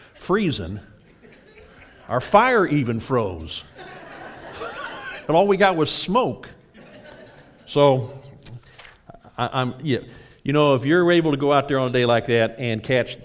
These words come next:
that kind of trout, man, I'm gonna, I'm gonna fish with you next time. If you have your Bibles, go ahead and open up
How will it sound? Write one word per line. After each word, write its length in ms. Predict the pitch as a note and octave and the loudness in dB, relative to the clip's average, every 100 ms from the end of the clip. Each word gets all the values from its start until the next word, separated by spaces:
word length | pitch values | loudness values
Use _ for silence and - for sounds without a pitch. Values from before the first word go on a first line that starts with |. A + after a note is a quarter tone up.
| - G#2+ | -14 -4
that 260 | A#2 C3 - | 0 0 -2
kind 300 | C3 B2+ G#2 | -4 -4 -4
of 100 | - | -4
trout, 540 | B2+ B2+ B2 - - | -4 -2 -6 -12 -14
man, 640 | G#2 F#2+ F#2+ F2 E2 D2+ - - - | -10 -6 -6 -8 -10 -14 -18 -20 -10
I'm 220 | G#2+ A#2 | -6 -4
gonna, 240 | A2 F#2+ - - | -2 -4 -6 -8
I'm 140 | B2+ | -6
gonna 180 | A2 F2+ - A2 A#2+ - | -4 -6 -14 -18 -18 -20
fish 320 | - C#3+ C3 A2+ | -4 0 0 -2
with 160 | G2 | -4
you 120 | A2+ | -4
next 260 | G2 F2 - | -4 -6 -8
time. 280 | F#2 D#2+ E2 - - - - - - _ _ _ _ _ - - | -10 -10 -14 -20 -20 -20 -20 -20 -20 _ _ _ _ _ -20 -2
If 60 | |
you 60 | D3+ | 6
have 100 | F#3+ | 6
your 100 | D#3 | 6
Bibles, 360 | C3+ D3 C3+ C3 | 4 4 2 2
go 120 | F#3+ | 2
ahead 120 | E3+ | 4
and 60 | D3+ | 4
open 260 | D3+ D3 | 4 4
up 200 | C#3 C#3 | 2 0